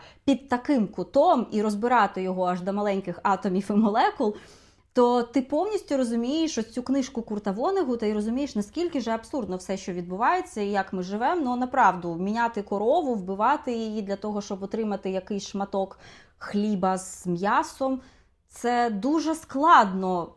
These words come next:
сенс цього пояснити якомусь прибульцю або тому, хто з людством не знайомий. А, і от книжка наповнена ось цими роздумами про людське існування і, е,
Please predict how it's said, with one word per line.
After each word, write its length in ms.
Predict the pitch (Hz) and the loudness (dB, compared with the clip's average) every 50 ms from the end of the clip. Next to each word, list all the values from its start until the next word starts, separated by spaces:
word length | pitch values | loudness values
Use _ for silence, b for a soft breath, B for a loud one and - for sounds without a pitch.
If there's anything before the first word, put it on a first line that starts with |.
| _ _ _ | _ _ _
сенс 560 | - - - - 262 240 208 190 185 - - - - | -18 -4 2 6 6 6 6 4 2 -2 -8 -8 0
цього 400 | - 277 302 359 349 269 254 226 | 4 6 6 6 6 4 2 0
пояснити 800 | 254 - 214 202 196 202 - - 247 247 285 269 254 226 226 | 0 0 0 2 2 0 0 0 2 2 2 2 2 0 0
якомусь 440 | 214 202 196 - 247 220 196 190 - | 0 0 -2 0 0 0 0 -2 -4
прибульцю 680 | - - 208 202 185 226 302 359 349 330 - - 254 214 | -4 -2 0 0 0 2 2 2 2 2 0 0 2 2
або 240 | 202 190 180 196 208 | 2 2 2 0 -2
тому, 340 | 202 - 175 226 262 262 | 0 2 4 6 6 4
хто 200 | 254 - - - | 4 2 0 2
з 100 | 226 226 | 2 4
людством 440 | 214 233 240 240 - - 254 254 277 | 4 2 2 0 0 2 6 6 8
не 100 | 277 247 | 8 6
знайомий. 560 | 226 226 254 269 285 302 277 202 180 185 175 - B B B B B B B B B B | 4 2 0 0 2 2 2 2 0 -2 -6 -10 B B B B B B B B B B
А, 220 | B - 202 208 208 | B 2 2 2 2
і 160 | - 254 277 | 4 4 2
от 100 | 254 254 | 2 2
книжка 320 | - 277 311 311 - 247 | 2 0 0 0 0 0
наповнена 560 | 226 247 240 - 233 214 202 202 190 185 185 | 0 0 0 2 2 2 2 2 2 2 0
ось 140 | 180 190 190 | 0 -2 -4
цими 280 | - - 214 190 190 196 | -4 -4 -2 -2 0 0
роздумами 800 | 226 302 339 330 269 254 269 262 254 254 240 233 233 233 220 226 - - - - _ _ _ _ _ - - - - - - | 0 2 2 2 0 0 0 2 2 2 0 -2 -4 -6 -6 -8 -10 -16 -20 -20 _ _ _ _ _ -20 -20 -20 -20 -14 -6
про 160 | - 208 214 | 0 0 2
людське 340 | 214 208 202 - 240 226 208 | 2 0 -2 0 2 2 2
існування 720 | 196 202 - 202 185 190 226 247 294 302 302 277 254 247 | 2 0 0 -2 0 2 4 4 4 4 2 0 0 -2
і, 420 | 233 226 208 190 185 190 185 180 190 | -2 -2 -2 -4 -4 -4 -2 -2 -2
е, 320 | 180 - 151 175 175 180 | -2 -2 -4 -4 -4 -6